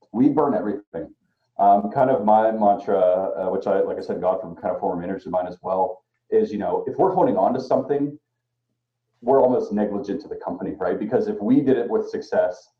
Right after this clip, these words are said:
someone else can do it with success. And the whole point is to burn absolutely every T T P that we used. Um, and I think that's good because we all know that cat and mouse game is never over, right? You know, there's always gonna be new techniques out there.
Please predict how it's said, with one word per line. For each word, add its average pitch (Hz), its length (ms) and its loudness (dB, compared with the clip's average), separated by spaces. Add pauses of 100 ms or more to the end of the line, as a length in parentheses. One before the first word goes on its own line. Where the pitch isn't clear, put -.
(180)
someone 123 240 2
else 117 300 0
can 104 100 -6
do 95 120 -2
it 90 40 -2
with 90 160 -6
success. - 680 -6
And 101 220 0
the 104 40 2
whole 117 260 2
point 113 200 -2
is - 80 -6
to - 80 -8
burn 101 380 -2
absolutely 92 500 -2
every 92 280 -6 (320)
T 104 100 -8
T 92 100 -10
P 85 380 -10 (280)
that 123 120 2
we 131 100 2
used. - 400 -2 (100)
Um, 95 480 2 (340)
and 170 80 4
I 185 40 4
think 190 120 2
that's - 180 0
good 143 220 4
because 110 640 -2
we 180 200 0
all 110 160 4
know 104 180 0
that 101 220 -2
cat 101 120 4
and - 80 0
mouse 92 200 -2
game 90 120 -8
is 85 80 -12
never 80 280 -6
over, 82 280 -4
right? 92 200 0
You 104 100 -6
know, 95 80 2
there's 104 160 4
always 107 240 4
gonna 101 120 -6
be 95 60 -4
new 95 160 -4
techniques - 420 -6
out - 140 -2
there. 85 360 -2